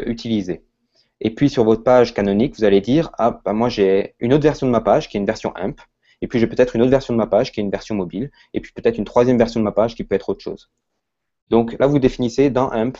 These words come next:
euh, quelle est la version, euh, par défaut, on va dire. Mais amp peut très bien aussi être votre page par défaut, on va y revenir peut-être un peu plus tard. Le, la page du projet amp,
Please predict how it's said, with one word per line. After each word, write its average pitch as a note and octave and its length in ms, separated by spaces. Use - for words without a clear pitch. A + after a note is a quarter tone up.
euh, G2 160
quelle A#2 180
est A#2 40
la A2 120
version, G#2+ 640
euh, F#2 340
par A2 160
défaut, G#2+ 280
on C3 100
va G2+ 100
dire. C3 220
Mais A2+ 220
amp D3 160
peut A#2 100
très B2 160
bien B2+ 140
aussi A#2 220
être G2 100
votre G2+ 200
page A2 200
par F#2+ 140
défaut, G2 220
on C3+ 80
va F#2+ 140
y F#2+ 60
revenir G2 380
peut-être F2 240
un F2+ 40
peu - 120
plus - 180
tard. C3 280
Le, G2 520
la A2 140
page A#2+ 240
du A2+ 80
projet A2 480
amp, B2 200